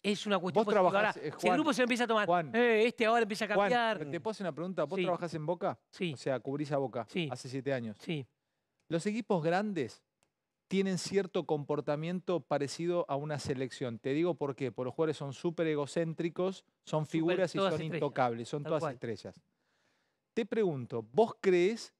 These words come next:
Speaker 2: que va a tener que, si hace cambio, hacerlos con cuidado para que no se le resquebraje el, el grupo
Speaker 1: No,
Speaker 2: internamente?
Speaker 1: no tengo ninguna duda. Para mí es la clave del sábado.
Speaker 2: <laughs>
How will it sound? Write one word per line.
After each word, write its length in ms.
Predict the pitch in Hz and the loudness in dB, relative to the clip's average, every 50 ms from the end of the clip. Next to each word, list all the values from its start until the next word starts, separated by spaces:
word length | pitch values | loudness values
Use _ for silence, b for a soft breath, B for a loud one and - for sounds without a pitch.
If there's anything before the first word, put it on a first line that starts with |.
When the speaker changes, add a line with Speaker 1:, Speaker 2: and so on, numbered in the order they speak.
| _ _ _ _ | _ _ _ _
Speaker 2:
que 120 | - 151 | -2 0
va 100 | 151 170 | 2 2
a 40 | 185 | 0
tener 320 | - - 165 170 180 165 | 0 -2 -4 -2 -4 -4
que, 120 | - - 139 | -4 -4 -6
si 160 | - - 170 | -2 0 -2
hace 240 | 175 - - 160 131 | -2 0 -2 -4 0
cambio, 320 | - 160 165 185 185 170 | 2 0 0 2 0 -2
hacerlos 340 | 147 - - 160 160 165 143 | -2 0 -2 -2 -2 -2 -2
con 180 | - 156 139 127 | -4 -6 -6 -4
cuidado 380 | - 139 143 151 165 175 170 135 | -4 -2 0 0 2 0 0 0
para 200 | 143 135 131 123 | 0 -2 -2 -2
que 80 | 127 | -4
no 100 | 131 147 | -6 -8
se 140 | 127 - 156 | -6 -4 -2
le 80 | 139 135 | -2 -2
resquebraje 680 | 123 127 123 - - 143 131 131 135 156 156 - 156 | -2 -4 -6 -4 -4 -2 -2 0 0 0 0 0 -2
el, 160 | 139 127 131 - | -4 -4 -6 -6
el 160 | - 131 127 | -6 -4 -4
grupo 260 | 127 139 151 143 - 147 | -2 -4 -4 -2 -2 -4
Speaker 1:
No, 40 | |
Speaker 2:
internamente? 500 | 139 135 165 147 139 135 131 131 180 180 | -2 0 -2 -2 -2 -2 -2 -2 -2 -2
Speaker 1:
no 80 | 190 202 | -2 0
tengo 120 | 202 196 190 | -2 -2 -2
ninguna 320 | 180 180 185 190 208 196 190 | -2 -2 -2 -2 0 0 2
duda. 340 | 196 202 175 143 123 117 - _ _ _ _ _ _ _ | 0 0 0 -2 -6 -8 -12 _ _ _ _ _ _ _
Para 180 | - 170 185 | -2 0 2
mí 140 | 202 233 254 | 2 2 4
es 60 | 254 | 4
la 100 | 240 208 | 4 4
clave 240 | 165 202 233 240 226 | 4 4 4 4 4
del 100 | 214 196 | 2 2
sábado. 380 | - - 226 202 170 143 135 127 | 0 0 0 0 0 0 -2 -4
Speaker 2:
<laughs> 400 | 117 - - - - - 135 - | -4 -4 -4 -14 -16 -16 -18 -18